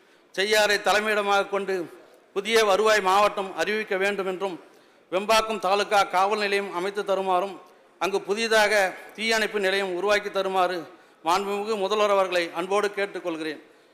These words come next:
நெல் உற்பத்தியில் தஞ்சைக்கு அடுத்தபடியாக திருவண்ணாமலை மாவட்டத்தில் செய்யாறு தான் அதிகமான நெல் உற்பத்தி செய்யப்படுகிறது.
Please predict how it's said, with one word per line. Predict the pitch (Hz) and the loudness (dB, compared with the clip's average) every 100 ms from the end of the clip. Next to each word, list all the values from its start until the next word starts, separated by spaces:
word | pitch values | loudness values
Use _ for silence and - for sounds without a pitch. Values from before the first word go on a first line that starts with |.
| _ | _
நெல் | 160 196 | -6 -2
உற்பத்தியில் | 226 220 214 196 208 196 143 - _ _ _ _ _ _ _ - | -2 -2 -4 -4 -4 -6 -8 -18 _ _ _ _ _ _ _ -6
தஞ்சைக்கு | 170 202 214 214 | -2 0 2 2
அடுத்தபடியாக | 180 202 202 190 190 175 180 147 - - - - _ | 2 0 0 4 4 4 2 -2 -12 -20 -20 -20 _
திருவண்ணாமலை | 180 214 226 220 208 196 | -4 0 2 2 2 2
மாவட்டத்தில் | 190 196 190 185 202 202 | 4 4 2 -2 -4 -4
செய்யாறு | 185 202 202 180 | 0 2 2 2
தான் | 190 190 139 - - _ - | 0 -2 -4 -18 -20 _ -8
அதிகமான | 156 208 208 202 196 | -6 -2 2 2 2
நெல் | 185 208 | 0 0
உற்பத்தி | 202 185 180 175 | -2 -4 -10 -6
செய்யப்படுகிறது. | 190 185 180 170 151 | -4 -2 -2 -4 -10